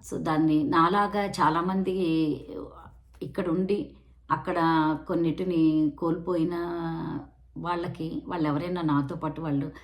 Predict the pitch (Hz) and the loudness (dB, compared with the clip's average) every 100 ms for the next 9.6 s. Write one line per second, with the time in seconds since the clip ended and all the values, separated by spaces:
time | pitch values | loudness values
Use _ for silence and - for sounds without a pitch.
0 | - - - 156 - 185 180 165 151 147 | -20 -14 -6 -4 -2 -4 0 2 2 2
1 | 143 131 - - - 160 165 170 175 156 | 0 -2 -8 -12 -2 2 2 2 0 2
2 | 156 151 147 156 139 165 156 156 156 147 | 4 4 4 2 -2 -6 -6 -2 0 0
3 | 156 143 147 151 - - - _ - 165 | 0 -2 -4 -6 -12 -18 -20 _ -12 -4
4 | 156 156 165 156 151 147 165 156 151 147 | -2 -2 0 2 2 0 -4 -4 -2 -2
5 | 156 175 156 156 147 160 156 139 135 - | -4 -6 -4 -2 -4 -2 -2 -4 -6 -4
6 | 147 151 269 - - - - 170 320 311 | -4 -4 -6 -12 -20 -4 0 2 2 0
7 | 180 185 170 160 160 147 147 151 147 - | -2 -2 0 2 4 4 4 2 0 -4
8 | 135 160 160 156 151 - 160 - 170 180 | -2 -2 -4 -6 -10 -12 -10 -2 -2 -2
9 | 170 143 143 139 190 | -4 -4 -4 -6 -6